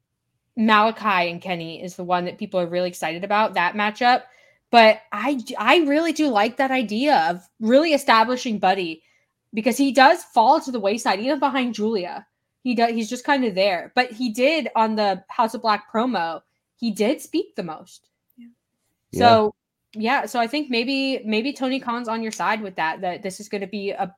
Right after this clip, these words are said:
Speaker 1: a showing for Buddy, because I do, I do feel like he's the least recognizable and least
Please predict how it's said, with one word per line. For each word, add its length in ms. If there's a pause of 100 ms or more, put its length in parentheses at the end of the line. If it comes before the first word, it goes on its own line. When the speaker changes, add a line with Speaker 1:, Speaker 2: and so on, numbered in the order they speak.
(340)
Speaker 1:
a 120
showing 380
for 120
Buddy, 480
because 200
I 100
do, 180 (280)
I 100
do 180
feel 200
like 160
he's 220
the 80
least 380 (180)
recognizable 1040 (320)
and 180
least 380